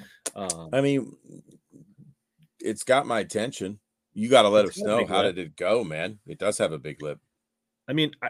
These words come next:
Speaker 1: you could debate, you know, there's a little bit of back and forth between thirteen and, and six cents on who, <laughs> whose idea that really was. <laughs>
Speaker 2: It
Speaker 1: So
Speaker 2: was
Speaker 1: that
Speaker 2: some dude that
Speaker 1: aside
Speaker 2: had a, it was some dude that had a patent on it that <laughs> expired.
Speaker 1: Right. So there is some innovation there, and then somebody brought it to the market.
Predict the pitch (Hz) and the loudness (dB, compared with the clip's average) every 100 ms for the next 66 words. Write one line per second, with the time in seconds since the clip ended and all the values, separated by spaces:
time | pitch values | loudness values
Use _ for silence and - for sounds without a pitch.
0 | - - 165 190 151 143 175 - - 123 | -10 -4 -2 2 4 6 4 0 -6 -2
1 | 127 143 131 131 123 104 92 110 131 104 | 0 0 -2 2 2 2 0 -4 -4 -6
2 | 120 123 123 123 110 101 117 - 123 113 | -2 -2 -4 -8 -8 -4 -6 -6 -6 -6
3 | 113 95 101 120 95 123 - 117 117 104 | -6 -8 -12 -16 -8 -8 -6 -8 -6 -8
4 | 98 123 107 - _ _ - _ - 143 | -4 -4 -4 -10 _ _ -20 _ -4 0
5 | 120 107 101 123 113 87 107 135 139 170 | 2 2 2 2 2 0 0 0 0 -2
6 | 190 - - 139 - - - - 156 151 | -4 -10 -8 -8 -8 -10 -8 4 4 8
7 | 117 196 180 160 185 190 180 175 165 147 | 8 6 4 2 6 8 10 8 8 4
8 | _ _ - 160 160 - 180 165 180 170 | _ _ 2 4 4 6 4 4 -2 4
9 | 160 165 165 151 180 214 160 147 143 147 | 4 6 6 6 6 4 4 2 2 2
10 | 147 151 - 226 - 202 104 117 _ _ | 0 0 -4 -6 0 0 0 -12 _ _
11 | _ _ 117 117 90 - _ - 143 127 | _ _ 0 0 0 -8 _ -6 2 2
12 | 120 - _ _ 127 156 170 233 151 127 | 2 -6 _ _ -2 0 2 0 -2 -2
13 | 107 120 110 104 92 104 - 110 107 101 | 2 2 2 -2 -4 -4 -6 -6 -6 -4
14 | 135 120 101 104 98 104 92 104 101 90 | -2 -2 -2 -2 -2 -6 -6 -4 -4 -6
15 | 87 | -10